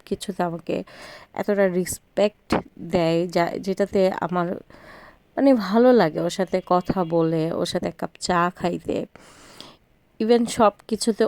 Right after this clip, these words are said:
ওর যে সাপোর্টটা আমার হোল লাইফে মনে হয় না আমি কারো কাছ থেকে পাইছি। এই যে আজকে তার কাজ ছিল, তারপরেও সে আমার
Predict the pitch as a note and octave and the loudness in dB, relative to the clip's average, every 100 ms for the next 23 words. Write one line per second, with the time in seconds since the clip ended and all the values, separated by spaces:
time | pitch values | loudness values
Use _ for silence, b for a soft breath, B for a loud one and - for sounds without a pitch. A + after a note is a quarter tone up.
0 | - F#3 G3 E3+ G3+ - - E3+ - F3 | 0 -2 -2 0 0 2 0 0 2 2
1 | E3+ _ E3+ D#3+ - - _ F3 F3 F3+ | 2 _ -2 -2 -4 -12 _ -4 0 2
2 | G3+ A3 - - _ - - G3+ A3+ A3 | 2 0 -6 -16 _ -8 4 8 8 6
3 | F#3 F3+ F#3+ E3+ E3+ E3 E3 E3 D#3 D#3 | 4 2 -2 0 0 0 -2 -2 -2 -4
4 | D#3+ - E3 D#3 D#3+ - - - - F3+ | -4 -4 -6 -6 -8 -10 -6 -6 -6 -10
5 | - - - - - - _ B B - | -8 -6 -8 -10 -14 -16 _ B B -20
6 | _ B B B _ - C4 C4+ C#4+ B3 | _ B B B _ -2 0 4 4 4
7 | - - A#3 A3+ G#3+ G3 G3 - - G3 | 2 0 2 2 2 0 -2 -2 -2 0
8 | F#3 G3 G3 F#3 F3+ - F#3+ G3 G3 A3 | 0 0 0 -2 0 2 2 2 0 2
9 | G3 F3 F3 | 2 4 2